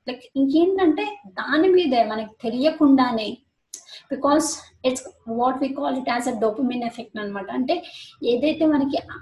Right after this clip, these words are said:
ఆనందం కలిగిస్తుందో, it's like a, right now what is, like, a scrolling, అది మనకి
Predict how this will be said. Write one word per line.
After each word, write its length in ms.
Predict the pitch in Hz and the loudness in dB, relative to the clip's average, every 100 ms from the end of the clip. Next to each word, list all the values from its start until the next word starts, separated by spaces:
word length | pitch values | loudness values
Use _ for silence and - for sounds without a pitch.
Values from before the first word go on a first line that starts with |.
| - | -8
ఆనందం 460 | 214 247 262 269 262 | -4 0 2 2 2
కలిగిస్తుందో, 840 | 226 220 240 - 240 226 202 208 - 247 | 0 0 -4 -6 -8 -6 -4 -6 -8 -12
it's 120 | 233 | -8
like 140 | 247 233 | -6 -2
a, 40 | 208 202 _ _ - 302 | -2 -4 _ _ -20 -12
right 160 | 285 269 320 | -10 -4 0
now 100 | 339 294 | 2 2
what 140 | 285 277 | -2 -4
is, 100 | 269 - - - - | -6 -8 -10 -10 -8
like, 220 | - 208 | -4 -2
a 40 | 208 - _ - | -4 -8 _ -14
scrolling, 600 | - 262 240 240 226 202 - _ _ _ _ _ _ _ _ _ - | -4 0 2 2 0 -2 -10 _ _ _ _ _ _ _ _ _ -4
అది 300 | 247 269 370 | -2 2 2
మనకి 520 | 285 247 247 - - | 2 -2 -6 -10 -14